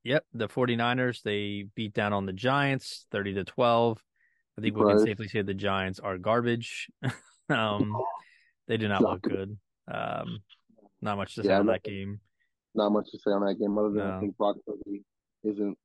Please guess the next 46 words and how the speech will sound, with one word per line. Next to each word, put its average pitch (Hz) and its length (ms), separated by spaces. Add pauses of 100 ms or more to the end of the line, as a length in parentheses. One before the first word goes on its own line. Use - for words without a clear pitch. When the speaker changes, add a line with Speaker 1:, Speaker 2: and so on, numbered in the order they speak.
Speaker 2:
really 98 300
great, 98 440 (160)
but, 95 400
you 101 120
know, 95 180
Speaker 1:
He, 135 240
Speaker 2:
if 98 60
Speaker 1:
he 175 80
Speaker 2:
you 165 80
Speaker 1:
gets, 208 300
Speaker 2:
put 208 120 (380)
Speaker 1:
he's 151 180
not 226 240
flashy, 113 560
but 131 200
he's, 131 380
he's 131 320
a, 156 160
he's 165 200
a 170 80
good 151 180
starter, 107 460
I 107 140
would 107 140
say. 107 360
I - 20
mean, 107 160
he 117 60
gets 120 180
the 123 60
job 107 240
Speaker 2:
He's 101 60
a 101 40
Speaker 1:
done. 101 160 (840)
Speaker 2:
starter. 107 140
Speaker 1:
Um, 95 540 (760)
I 107 80
think 160 240 (140)
technically 180 420
he 131 120
hasn't 123 280
lost 110 320
a 113 60
regular 107 220
season 101 420
game 95 580